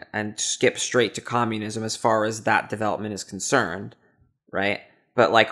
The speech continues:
overall, the whole bloc has access to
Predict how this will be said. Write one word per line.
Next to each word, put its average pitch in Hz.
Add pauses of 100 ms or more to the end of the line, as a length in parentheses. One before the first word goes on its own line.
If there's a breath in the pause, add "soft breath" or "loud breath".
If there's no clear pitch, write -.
overall, 120
the -
whole 135
bloc 113
has 113
access 110
to 87